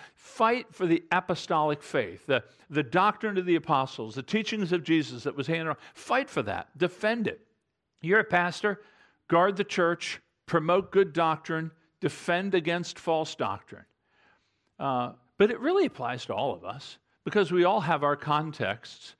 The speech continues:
where we're the Christian in the room, and there is a call for us to fight the good fight of the faith.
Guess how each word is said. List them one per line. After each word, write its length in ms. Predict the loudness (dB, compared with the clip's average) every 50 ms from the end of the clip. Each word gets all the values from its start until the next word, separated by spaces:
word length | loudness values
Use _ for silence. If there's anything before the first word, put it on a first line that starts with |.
| _ -20 -16 -4 0
where 140 | 2 2
we're 220 | 4 4 2 0 0
the 100 | 0 -2
Christian 500 | 0 0 0 0 -2 -4 -10 -8 -6 -6
in 140 | -6 -4 -4
the 100 | -4 -4
room, 480 | -4 -4 -4 -4 -4 -6 -8 -10 -12 -14 _ _ _ _ -6 -2
and 180 | -2 0 0
there 160 | 2 2 2
is 200 | 2 0 0 -2
a 80 | -4 -6
call 320 | -6 -4 -2 -2 0 -2
for 240 | -2 -4 -4 -4 -2
us 340 | -2 -2 -4 -6 -10 -16 -20 _ _ _ _ _ _ _ -4
to 100 | -4 -4
fight 400 | -4 -4 -2 0 0 0 0 -4 -8 _ _ _
the 160 | -6 -4 -4 -2
good 280 | 2 4 4 4 4
fight 320 | 0 -4 -2 0 0 0 -2
of 120 | -2 -2
the 80 | -4 -4
faith. 360 | -2 -2 -2 -2 -2 -6